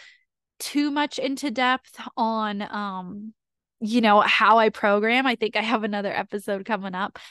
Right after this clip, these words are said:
um, more on that, but, um, that's the gist of how I program for, for general programs and when it's not personalized.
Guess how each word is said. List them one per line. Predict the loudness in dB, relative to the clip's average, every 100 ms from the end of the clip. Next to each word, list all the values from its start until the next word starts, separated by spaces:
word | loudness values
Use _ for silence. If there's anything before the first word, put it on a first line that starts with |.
| -8 0
um, | 0 0 -2
more | 0 0 0
on | -2 -2 -2
that, | -2 0 -2 -4
but, | -8 -2 0 -2 -6
um, | -6 -4 -6 -8 -2
that's | 0 0 -2 -6
the | -6
gist | -4 -8 -6 -8 -8 -12 -20 -16 -2
of | 2 4 2 -2 -8
how | -6 2 4 4 2
I | -2 -4
program | -6 -6 -6 -6 -8 -8 -8 -10 -16 -20 _
for, | -4 0 4 4 4 2 -2 -8 _ _ _ _ _ -20 -12 2
for | 2
general | 2 0 0 0 -4
programs | -4 -8 -8 -8 -10 -6 -2
and |
when | -2
it's | -2 -6 -4
not | 0 2 0 -4
personalized. | -6 -6 -8 -10 -8 -4 -6 -6 -10